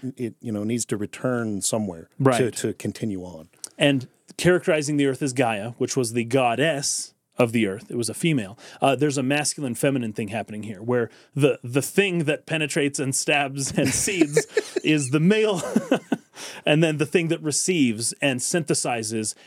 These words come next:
Speaker 2: and creates the newness is, is the female.
Speaker 1: Yeah.
Speaker 2: And you, you kind of, you, you see that happening here on a, on a micro scale and a macro scale that I can actually really appreciate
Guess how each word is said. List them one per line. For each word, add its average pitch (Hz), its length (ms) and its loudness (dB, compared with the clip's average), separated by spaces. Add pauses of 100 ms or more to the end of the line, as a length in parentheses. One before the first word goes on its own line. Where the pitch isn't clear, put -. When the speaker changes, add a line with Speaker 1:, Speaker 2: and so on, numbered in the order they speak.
Speaker 2:
and 127 300 2
creates 147 560 2
the 127 120 2
newness 127 420 0
is, 120 160 -6
is 120 200 -2
the 107 80 -8
female. 113 540 0
Speaker 1:
Yeah. 95 260 -2
Speaker 2:
And 127 220 2
you, 139 180 4
you 135 200 0
kind 143 220 2
of, 123 140 -2
you, 139 260 0
you 151 140 -2
see 214 240 0
that 185 180 2
happening 175 400 -2
here 120 240 -2
on 127 220 0
a, 120 120 -2
on 127 160 0
a 117 60 0
micro 143 460 2
scale 135 300 0
and 135 140 -2
a 135 40 0
macro 139 280 -2
scale 113 280 -2 (180)
that 151 100 4
I 214 120 4
can 247 140 -2
actually 170 280 -2
really 180 240 4
appreciate 120 540 -2